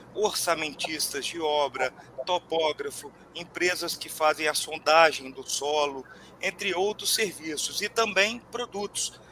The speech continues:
produtos como porcelanato, tijolo, cerâmica e imóveis. Pessoas que estão com seus imóveis e não conseguem comercializar em reais, podem anunciar nesse marketplace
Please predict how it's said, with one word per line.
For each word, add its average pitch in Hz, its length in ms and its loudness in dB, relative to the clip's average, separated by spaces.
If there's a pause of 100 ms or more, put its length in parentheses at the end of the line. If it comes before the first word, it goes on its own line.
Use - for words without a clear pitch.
(160)
produtos 196 420 -4
como 156 300 -6
porcelanato, 175 1000 4 (240)
tijolo, 170 720 -4 (260)
cerâmica 160 920 4 (320)
e 233 340 8
imóveis. 170 840 2 (280)
Pessoas 220 460 0
que 196 120 -8
estão 147 400 -2
com - 140 -14
seus 180 320 -2
imóveis 127 640 -4
e 156 80 -6
não 196 240 -2
conseguem 165 720 0
comercializar 143 1120 -2
em 170 200 -2
reais, 135 680 4 (380)
podem 185 340 2
anunciar 196 680 6
nesse 185 260 0
marketplace 147 1040 -2